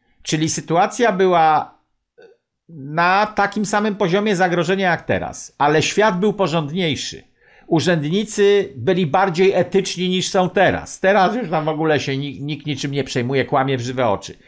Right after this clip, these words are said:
I w tamtych czasach byli zdolni zabić urzędującego prezydenta, urzędnicy niższego szczebla, których on zatrudnia, no to tym bardziej w dzisiejszych czasach będą w stanie zastrzelić Bidena bądź Trumpa,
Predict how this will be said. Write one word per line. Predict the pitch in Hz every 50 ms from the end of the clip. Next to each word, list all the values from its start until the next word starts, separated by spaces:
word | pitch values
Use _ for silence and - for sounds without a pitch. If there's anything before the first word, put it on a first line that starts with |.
| - - - - - - _ -
I | 175 165
w | - - -
tamtych | - - 131 131 147 170 165 - 233 233 -
czasach | - - 233 233 240 240 - 262 262 262 262 180
byli | 180 208 208 208 208
zdolni | 170 147 143 - 196 202 208 202 196 202 185
zabić | 135 147 185 185 185 190 202 - -
urzędującego | 185 147 180 170 156 147 160 160 156 147 - - 196 190 180
prezydenta, | 175 - 160 139 107 113 113 98 120 127 - - - 302 285
urzędnicy | 226 170 143 147 147 - 151 131 127 151 165 - - 151 147
niższego | 147 139 131 - - 156 139 127 120
szczebla, | 117 - - 135 131 - 196 220 240 277 -
których | - - - 190 175 156 - 156
on | 160 135
zatrudnia, | - 131 120 - 151 131 135 135 196 240 240 269 330 - - _ _ - - - - - -
no | 175 196 190
to | 190 196 180
tym | 185 - 170 151 143
bardziej | 185 214 233 226 226 240 226 175
w | 135
dzisiejszych | 147 160 - - 196 196 190 - 160 143 -
czasach | - 190 196 - - 180 151 131 131
będą | 175 190 202 190 180 180 175
w | 160 -
stanie | - - - 165 165 160 156 156 151 156 - - - - -
zastrzelić | 123 117 151 160 151 - - - - - 196 190 185 170 143 123 120
Bidena | 123 156 147 151 135 165 180 196 202 180 165
bądź | 143 147 139 131 - -
Trumpa, | - 156 165 180 196 190 - 208 208 208 214